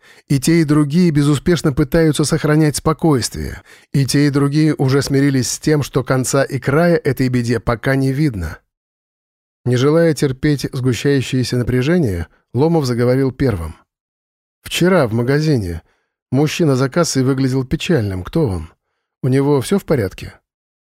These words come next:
«Мистер Бердман, мы давно знакомы. Очень душевный дядька. Мы ему почти как сыновья», — оживился грязный Джо.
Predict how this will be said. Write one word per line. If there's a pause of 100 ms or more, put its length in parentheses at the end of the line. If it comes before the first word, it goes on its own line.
(260)
«Мистер
Бердман, (200)
мы
давно
знакомы. (240)
Очень
душевный
дядька. (340)
Мы
ему
почти
как
сыновья», — (240)
оживился
грязный
Джо.